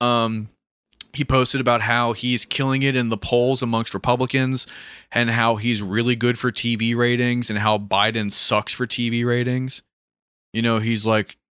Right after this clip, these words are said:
"Thirty percent more Americans watched my address to Congress as opposed to Biden's 'cause no one fucking likes Biden." It's like, no, they were hoping you were gonna, like, rip off your shirt and take a shit on stage, dude.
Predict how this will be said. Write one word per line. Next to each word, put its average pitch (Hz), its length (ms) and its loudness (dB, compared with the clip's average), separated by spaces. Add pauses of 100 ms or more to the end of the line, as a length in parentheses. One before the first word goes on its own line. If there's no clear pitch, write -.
"Thirty 160 400 2
percent 120 380 0
more 120 180 0
Americans 117 480 0
watched 110 340 2
my 110 240 2
address 104 360 0
to 101 100 -8
Congress 98 480 -2
as 95 160 0
opposed 98 380 -2
to 92 60 -4
Biden's 90 640 -2
'cause 85 240 -4
no 104 140 0
one 104 120 0
fucking 95 380 -4
likes 98 260 -2
Biden." 92 520 -6 (320)
It's 135 120 -2
like, 151 140 2
no, 208 240 4
they 170 100 4
were 165 120 4
hoping 196 340 4
you 170 100 2
were 156 100 2
gonna, 156 140 2
like, 139 220 0
rip 143 180 2
off 139 200 2
your 127 80 2
shirt 139 200 2
and 110 80 -6
take 123 140 0
a 104 60 -2
shit 120 260 2
on 110 160 2
stage, 92 440 -2
dude. 80 260 -4